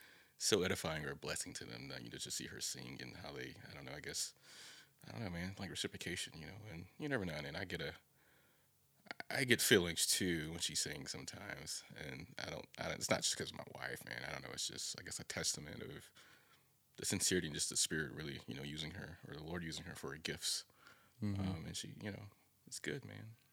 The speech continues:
Speaker 1: And even that was a long time in the making, even get on the platform. So, I mean, that was probably <laughs> majority of our time at Ridgeview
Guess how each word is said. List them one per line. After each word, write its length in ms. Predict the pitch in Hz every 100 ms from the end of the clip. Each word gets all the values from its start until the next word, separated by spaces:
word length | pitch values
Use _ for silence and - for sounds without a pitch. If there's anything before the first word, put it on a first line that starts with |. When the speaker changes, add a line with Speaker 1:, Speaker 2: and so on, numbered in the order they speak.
| -
Speaker 1:
And 120 | 80
even 180 | 110 90
that 200 | 101 -
was 160 | 87 80
a 920 | 69 - - - - _ _ _ 85
long 240 | 87 87
time 200 | 87 90
in 60 | 78
the 40 |
making, 360 | 78 85 - 71
even 160 | 73 80
get 120 | -
on 100 | -
the 60 |
platform. 600 | - - - - - -
So, 140 | - 147 -
I 60 |
mean, 120 | 87 82
that 160 | - -
was 140 | -
probably 540 | - 87 87 78 - - - -
<laughs> 320 | - - - -
majority 420 | 101 104 110 95
of 80 | 92
our 100 | 90
time 340 | - 123 98
at 80 | 85
Ridgeview 400 | 101 107 90 92